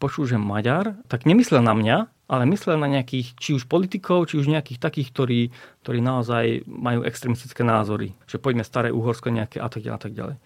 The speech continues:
No a potom som zažil aj to, že, že išiel som za niekým, tiež som nevedel, rozprával sa po slovensky a po istom čase zrazu dostal telefonát a ozval sa do telefónu po maďarsky.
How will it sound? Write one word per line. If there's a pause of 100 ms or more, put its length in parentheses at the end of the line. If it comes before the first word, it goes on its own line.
(260)
No (240)
a
potom
som
zažil
aj
to,
že,
že
išiel
som
za
niekým, (160)
tiež
som
nevedel,
rozprával
sa
po
slovensky
a
po
istom
čase
zrazu
dostal
telefonát (280)
a
ozval
sa
do
telefónu
po
maďarsky.